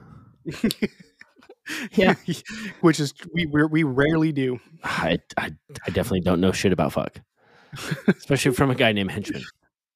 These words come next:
Speaker 1: Does, why? Why would you trust him? His name is Henchman. Like, you, have you ever never seen a Batman comic or movie or ch-,
Speaker 3: Have,
Speaker 1: cartoon?
Speaker 3: have you ever
Speaker 1: All
Speaker 3: watched
Speaker 1: the henchmen were with the bad guy.
Speaker 3: Double oh seven? You're getting a fucking,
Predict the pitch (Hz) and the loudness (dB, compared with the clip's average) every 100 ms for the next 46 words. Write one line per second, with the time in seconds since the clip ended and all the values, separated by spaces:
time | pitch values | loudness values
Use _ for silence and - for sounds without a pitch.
0 | _ _ _ _ _ - 151 - 156 185 | _ _ _ _ _ -8 -8 -8 -6 0
1 | 220 156 151 180 202 170 170 185 - 208 | 2 0 -4 -2 0 0 -2 -6 0 0
2 | - 170 185 - 254 262 269 294 277 285 | 0 -4 -4 -2 0 0 2 0 2 0
3 | 226 135 _ - - _ _ 196 185 202 | 0 -4 _ -20 -20 _ _ -8 -8 -4
4 | 208 214 226 233 233 240 202 160 170 208 | -2 2 2 0 -2 -2 2 2 2 0
5 | 220 220 202 180 - - - 156 180 214 | -2 -2 -8 -18 -20 -18 -6 0 2 2
6 | 208 165 156 165 202 202 208 170 - - | 0 0 0 0 0 0 -2 -2 -6 -10
7 | 107 104 - _ - 180 - 180 202 254 | -10 -10 -16 _ -4 -2 0 0 2 0
8 | - - 110 127 143 143 135 240 226 190 | -4 -12 -2 2 4 6 6 4 2 0
9 | 240 - 202 190 185 175 190 180 - 175 | -2 -4 -4 -2 -2 2 2 2 -8 2
10 | 214 208 196 226 208 147 135 127 - - | 2 2 0 2 0 -2 -4 -12 -18 -4
11 | 135 143 143 - 143 170 170 175 - - | 0 0 0 2 2 2 -2 -8 -14 -20
12 | 113 117 127 156 208 127 - - 104 98 | -10 -4 0 0 0 -2 -4 -4 -4 -4